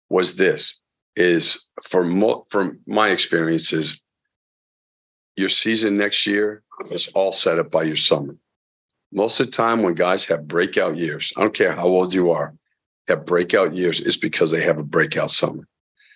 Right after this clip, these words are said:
That they spend an extra twenty minutes a day in the weight room, they do this,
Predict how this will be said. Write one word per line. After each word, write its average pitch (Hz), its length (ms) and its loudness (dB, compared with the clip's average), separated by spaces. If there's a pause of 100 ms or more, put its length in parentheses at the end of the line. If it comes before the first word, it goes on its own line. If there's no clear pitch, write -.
(140)
That 90 280 2
they 92 120 2
spend 101 400 2
an 92 140 2
extra 95 440 0
twenty 95 360 0
minutes 92 340 0
a 87 60 0
day 90 220 2
in 85 100 0
the 80 80 -4
weight 87 280 0
room, 90 320 2
they 78 140 -4
do 87 240 0
this, 87 260 0